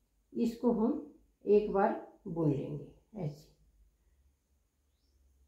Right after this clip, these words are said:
फिर दोबारा से फिर बुनेंगे इस प्रकार। अब देखिए, फिर से दूसरी चेन लेंगे,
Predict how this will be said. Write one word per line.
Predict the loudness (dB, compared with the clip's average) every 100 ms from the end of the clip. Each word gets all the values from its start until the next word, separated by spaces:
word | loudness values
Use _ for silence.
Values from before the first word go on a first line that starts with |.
| _ _ _ _ _ _ _ _ _ -2
फिर | 2
दोबारा | 4 4 4 2
से | 0 -2 -4 -8 -12 -2
फिर | 0
बुनेंगे | 2 0 0 -2 -4 -8 -14 _ -8
इस | -8
प्रकार। | -8 -16 -16 -20 _ _ _ _ _ _ _ _ _ _ _ _ _ -10
अब | -6 -4
देखिए, | -6 -6 -6 -8 -14 _ _ _
फिर | -6 -4
से | -4 -4 -6 -20 _ _ _ _ _ _ _ _ _ _ -6
दूसरी | -4 -4 -4 0
चेन | 4 6 6
लेंगे, | 6 4